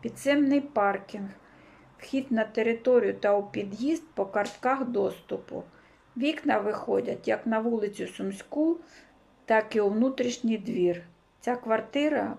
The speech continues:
поєднує в собі престиж локації, елітність комплексу та бездоганну якість ремонту. Вона створена для тих, хто цінує стиль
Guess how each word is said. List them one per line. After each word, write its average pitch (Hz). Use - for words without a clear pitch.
поєднує 226
в 196
собі 196
престиж 220
локації, 208
елітність 214
комплексу 285
та 208
бездоганну 262
якість 233
ремонту. 214
Вона 226
створена 220
для 202
тих, 302
хто -
цінує 208
стиль 285